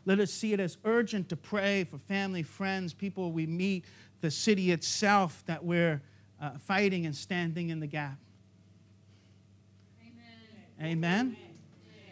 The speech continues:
Speaker 1: Now, when we do all this, I guarantee there will be growth. Because the Lord is waiting for us to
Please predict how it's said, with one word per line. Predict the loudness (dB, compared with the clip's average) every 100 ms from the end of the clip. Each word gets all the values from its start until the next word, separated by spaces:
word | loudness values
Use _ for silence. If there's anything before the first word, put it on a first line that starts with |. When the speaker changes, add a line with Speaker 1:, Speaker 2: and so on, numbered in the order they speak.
| -20 -20 -20 -20 -20 -20 -20 -6
Speaker 1:
Now, | 2 4 6
when | 6
we | 6 4
do | 2 2
all | 4 4 2
this, | 0 -2 -2 -12 -2
I | 0
guarantee | 4 4 4 2 2 2 2 0 -4 -6
there | -2
will | 0 0
be | 0
growth. | 0 2 0 -2 -14 -20 -20 -20 -20 -20 -20 -20 -20 -20 -20 -20 -20 -20 -20 -20 -20 -20 -20 -20 -20 -20 -4
Because | -2 2 2 2 0 -6 -18 -6
the | -2
Lord | 2 4 4 2
is | 0 -2 -12 -8
waiting | -2 0 2 0 -2
for | -2 -2 2
us | 2 0 -4
to | -10